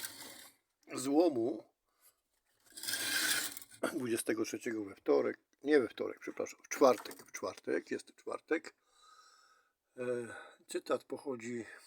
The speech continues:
z jednej z piosenek, z refrenu właściwie pewnego zespołu, który był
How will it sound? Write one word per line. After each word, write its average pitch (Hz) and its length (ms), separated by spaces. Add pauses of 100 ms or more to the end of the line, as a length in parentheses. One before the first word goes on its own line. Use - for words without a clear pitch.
(1200)
z 107 60
jednej 131 320
z - 40
piosenek, 120 540
z 107 100
refrenu 131 420
właściwie 107 540
pewnego 110 440
zespołu, 107 480
który 113 240
był 104 180